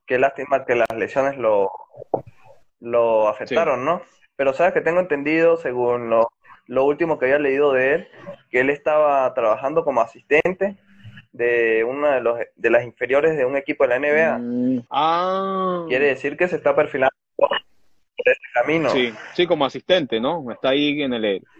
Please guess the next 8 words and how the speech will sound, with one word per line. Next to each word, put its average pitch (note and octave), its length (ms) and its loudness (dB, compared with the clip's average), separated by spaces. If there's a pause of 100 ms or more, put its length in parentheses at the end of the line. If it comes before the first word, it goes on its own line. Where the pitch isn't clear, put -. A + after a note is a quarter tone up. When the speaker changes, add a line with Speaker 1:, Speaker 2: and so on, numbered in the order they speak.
(1300)
Speaker 2:
de C#3 100 -2
los D#3 140 0
Pelicans. D3+ 680 -2
Él C3+ 140 -4
estuvo F#3 300 -2
la F3 100 -2
temporada C#3 420 0
pasada F3 480 -2